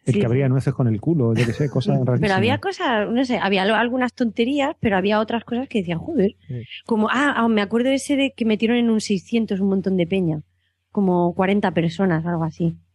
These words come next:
Speaker 3: Madre
Speaker 2: Ese me
Speaker 3: mía.
Speaker 2: gustó mucho.
Speaker 3: Sí, sí,
Speaker 2: Mm.
Speaker 3: <laughs> eso es un tra-, un trauma para la audiencia.
Speaker 2: Sí, algo estúpido. Pues esto habría entrado antes, pero me ha venido tarde el, el, el remembering.
Speaker 3: <laughs>
Speaker 2: Es,
Speaker 3: Eh,
Speaker 2: el cerebro es así.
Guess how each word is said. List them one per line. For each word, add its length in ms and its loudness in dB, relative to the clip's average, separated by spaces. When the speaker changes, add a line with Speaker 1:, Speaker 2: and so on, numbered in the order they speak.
Speaker 3:
Madre 260 -8
Speaker 2:
Ese 120 2
me 100 4
Speaker 3:
mía. 80 4
Speaker 2:
gustó 200 -2
mucho. 320 -2
Speaker 3:
Sí, 220 -12
sí, 260 -6
Speaker 2:
Mm. 100 -2
Speaker 3:
<laughs> 300 -6
eso 180 -10
es 40 -4
un 220 -10
tra-, 300 6
un 140 2
trauma 380 4
para 160 0
la 60 2
audiencia. 500 0
Speaker 2:
Sí, 300 0
algo 240 2
estúpido. 640 2
Pues 220 0
esto 280 0
habría 320 2
entrado 360 2
antes, 380 0
pero 460 0
me 140 -2
ha 40 2
venido 340 0
tarde 420 0
el, 260 -4
el, 260 -2
el 60 -2
remembering. 760 2
Speaker 3:
<laughs> 260 -6
Speaker 2:
Es, 240 -6
Speaker 3:
Eh, 760 -6
Speaker 2:
el 100 -14
cerebro 360 0
es 80 -20
así. 300 0